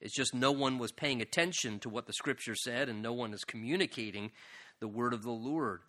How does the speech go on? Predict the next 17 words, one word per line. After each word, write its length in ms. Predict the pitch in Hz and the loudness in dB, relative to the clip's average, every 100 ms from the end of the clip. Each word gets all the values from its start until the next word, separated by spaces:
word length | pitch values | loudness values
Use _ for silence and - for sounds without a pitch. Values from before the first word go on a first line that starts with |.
| - - - | -20 -20 -6
He 80 | 127 | 4
says, 220 | 156 120 | 4 8
"Will 140 | 165 | 6
the 220 | 151 156 | 8 6
enemy 360 | 156 170 190 202 | 8 8 8 4
then 320 | 175 175 123 | 6 6 6
blaspheme?" 920 | 113 113 135 180 - - 175 185 196 | 2 12 12 12 6 2 2 2 0
Verse 220 | 143 160 160 | 4 4 4
ten, 200 | 165 170 | 2 4
he 100 | 185 | 2
says, 320 | 170 170 127 | 2 2 4
"Your 140 | 135 | 4
name 480 | 127 117 127 160 180 | 4 4 4 4 0
forever? 680 | - 110 110 - 120 156 247 | -4 0 0 4 4 6 4
Lord, 280 | - 143 160 | 4 0 0
will 100 | 131 | 0
this 180 | 107 | 0